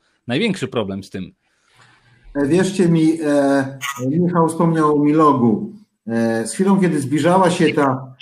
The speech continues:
Speaker 2: e, ten czas wprowadzenia Milogu, e, faktycznie tematyka na konferencjach przyciągała ludzi. I pamiętam, to była konferencja na południu, gdzie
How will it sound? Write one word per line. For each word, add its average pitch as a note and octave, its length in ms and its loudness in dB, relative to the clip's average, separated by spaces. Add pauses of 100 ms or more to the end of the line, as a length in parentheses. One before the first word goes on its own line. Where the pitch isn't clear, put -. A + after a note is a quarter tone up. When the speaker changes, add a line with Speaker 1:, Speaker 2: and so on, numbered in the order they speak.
(160)
Speaker 2:
e, B2+ 260 0 (180)
ten D3 420 -6
czas F3+ 300 -2
wprowadzenia D3 560 0
Milogu, C#3 560 2 (340)
e, C3 360 0
faktycznie D3+ 800 -2 (260)
tematyka D#3+ 540 0
na D#3 120 -2
konferencjach D3 960 0 (220)
przyciągała C#3+ 500 0
ludzi. C3 380 4 (220)
I - 60 -6
pamiętam, C#3+ 540 -4 (520)
to C#3+ 60 0
była C#3+ 200 4
konferencja D3+ 520 0 (360)
na C3 100 -4
południu, F3 840 2
gdzie D#3 240 2